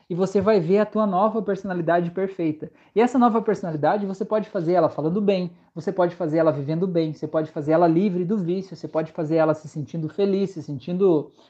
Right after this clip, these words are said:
é, vivendo a sua missão de vida, enfim. Você coloca toda a energia, amor, carinho que você quiser nela. E aí você mergulha nessa nova personalidade e instala essa nova personalidade em você, entendeu?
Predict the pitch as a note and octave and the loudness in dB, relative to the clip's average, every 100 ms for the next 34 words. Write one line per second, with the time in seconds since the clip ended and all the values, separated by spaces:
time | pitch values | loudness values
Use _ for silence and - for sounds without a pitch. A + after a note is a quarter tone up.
0 | _ _ - C3 C3+ C3 B2+ B2 B2 A2+ | _ _ -2 2 4 2 0 -2 -6 -2
1 | G3 D#3+ G3+ G#3+ - D#3+ D3 D#3+ C#3+ B2+ | 0 0 2 0 0 -4 -6 -6 -6 -4
2 | D#3 F#3+ C#3 C3 C#3 B2+ B2+ D3+ F#3 E3 | -2 -2 -4 -8 -10 -8 0 2 2 -2
3 | - G3+ A3 G#3+ G3+ C#3+ C#3+ G3+ F3 D#3 | 0 2 4 4 0 -2 -2 -2 0 0
4 | E3+ G#3 F3 D#3 G3+ G#3 F3+ F3 E3 E3 | -2 -2 -4 -6 -6 -8 -10 -12 -8 -6
5 | F3+ D#3+ D3 - _ _ - - E3+ F3+ | -2 -2 -2 -4 _ _ -20 0 4 4
6 | A3 A3+ B3 C#4 F#3 A3 D#4+ D4+ C4 C4 | 4 4 6 6 4 4 4 6 4 0
7 | G#3 F3+ F3+ F3 F3 F3 E3 C#3 B2+ A#2 | -4 -4 -4 -6 -6 -6 -2 0 -2 -8
8 | _ _ F3 A3 - - A3+ A#3+ F3 D#3 | _ _ -2 -2 0 2 4 4 2 0
9 | D3+ D3 D#3 D3 D3+ C#3+ C#3+ C3+ C#3 F3 | -2 -2 -6 -6 -6 -4 -4 -4 -6 -8
10 | - C#3+ B2 D#3 F#3+ | -6 -8 -4 0 0